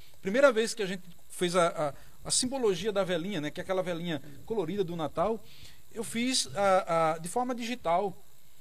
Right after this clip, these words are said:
Só dois, ou acho que dois anos depois, é que a gente conseguiu fazer a velinha, é, convencional. Por quê? Pra que as pessoas pudessem entender que ali não havia nenhuma macumba, que não havia nada de,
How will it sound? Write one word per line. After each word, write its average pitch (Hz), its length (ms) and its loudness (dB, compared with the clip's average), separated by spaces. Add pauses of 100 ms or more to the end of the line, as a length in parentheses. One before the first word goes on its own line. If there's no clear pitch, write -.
(220)
Só - 260 0
dois, 226 360 2
ou 208 240 2
acho 180 160 -2
que 214 60 -10
dois 262 260 -2
anos 240 140 -2
depois, 196 400 0
é 247 80 0
que 254 60 -8
a 233 60 -4
gente 233 160 -4
conseguiu 214 360 -4
fazer 185 520 2 (280)
a 170 60 -6
velinha, 180 640 0 (300)
é, 156 100 -6
convencional. 175 880 -2 (140)
Por 240 180 -4
quê? 190 140 0
Pra 220 180 -2 (220)
que 240 60 0
as 233 80 2
pessoas 247 280 -6
pudessem 226 360 -2
entender 196 360 2
que 254 80 -2
ali 262 140 -2
não 277 100 -2
havia 214 300 0
nenhuma 214 280 -2
macumba, 185 540 0
que - 100 -6
não 196 120 -4
havia 190 280 2
nada 226 280 2
de, 185 160 -2